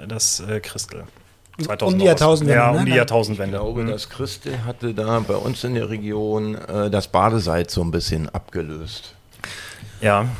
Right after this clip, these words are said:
Speaker 1: also M D P V ist auch ein großes Problem bei mir gewesen oder gehört, ist immer noch, äh, sehr präsent im Kopf natürlich. Ähm, ja, das war zweitausendelf, zweitausendvierzehn wurde es verboten,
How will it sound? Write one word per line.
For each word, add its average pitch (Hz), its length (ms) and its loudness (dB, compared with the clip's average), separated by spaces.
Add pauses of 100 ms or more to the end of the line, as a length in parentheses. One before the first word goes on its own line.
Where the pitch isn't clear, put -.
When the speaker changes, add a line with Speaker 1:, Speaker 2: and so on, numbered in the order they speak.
(460)
Speaker 1:
also 107 400 2 (640)
M 123 140 -2
D 117 80 0
P 110 160 -2
V 147 440 2 (180)
ist - 300 -10
auch 120 260 -4 (440)
ein 120 640 -4
großes 135 420 0
Problem 131 380 -2
bei 127 80 0
mir 131 200 -2
gewesen 127 360 -10
oder 107 160 -2
gehört, 107 300 4
ist - 480 -4
immer 135 240 0
noch, 131 240 -2
äh, 120 320 -2
sehr 120 420 -2 (440)
präsent 135 520 4
im 139 180 0
Kopf - 280 -6
natürlich. 147 480 -4 (720)
Ähm, 113 480 4 (400)
ja, 113 160 2
das 104 160 -2
war 107 200 2
zweitausendelf, 110 840 -4
zweitausendvierzehn 117 800 -2
wurde 113 120 2
es 107 80 -4
verboten, 135 500 -2